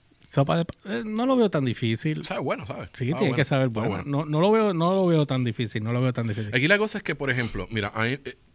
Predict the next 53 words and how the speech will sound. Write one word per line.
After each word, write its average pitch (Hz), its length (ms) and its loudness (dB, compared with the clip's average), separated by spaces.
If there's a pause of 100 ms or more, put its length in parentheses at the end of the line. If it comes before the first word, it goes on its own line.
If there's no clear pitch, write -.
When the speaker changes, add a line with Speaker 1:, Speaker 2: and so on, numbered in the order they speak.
(420)
Speaker 2:
a 113 100 -8
mí 131 100 2
me 165 120 0
pasó 170 300 -2
mucho. 143 440 -2
Yo 113 220 -4
tuve 139 160 0
un 139 80 2
viaje 139 200 4
a 135 40 2
Nueva 120 220 2
York 110 160 0
hace 110 120 -6
unos 98 140 -2
años 98 200 -2
atrás 127 260 -4
y 123 100 0
obviamente, 98 500 -2
pues, 90 240 -8
Nueva 87 320 -6
York 85 220 -8
es - 60 -8
el, - 180 -8 (460)
uno 90 100 -8
de 90 60 -4
los 90 80 -6
puntos 110 260 -6
de, 107 220 0
de, 90 160 -2
de, 85 160 -4
de 80 160 -8
las 82 160 -10
mejores 92 340 -2
pizzas 117 440 -4 (440)
reconocidas 92 560 -4
mundialmente. 92 680 -2 (760)
Y 87 560 -6
te 87 140 -8
dicen 98 280 -2
a 101 60 -2
ti 139 100 -2
que 160 80 -4
cuando 95 220 -2
tú 90 180 -4
vas, 104 580 2
eh, 98 140 0
eh, 101 160 -2
y 104 60 -6
lo 98 80 -2
saben 120 260 0
cuánta 110 340 0
película 98 440 -2
hay, 73 140 -10